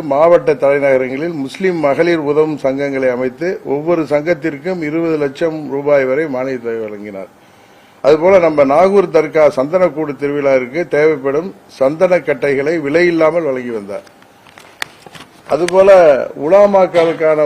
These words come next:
ஓய்வூதியத்தை எழுநூத்தி ஐம்பதுல இருந்து ஆயிரமா உயர்த்தினாங்க. பள்ளிவாசல்கள்,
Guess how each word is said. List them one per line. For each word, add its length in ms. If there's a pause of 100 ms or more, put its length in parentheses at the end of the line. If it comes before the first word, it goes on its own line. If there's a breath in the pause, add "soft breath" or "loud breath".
(120)
ஓய்வூதியத்தை 640
எழுநூத்தி 280
ஐம்பதுல 180
இருந்து 240
ஆயிரமா 380
உயர்த்தினாங்க. 560 (720)
பள்ளிவாசல்கள், 840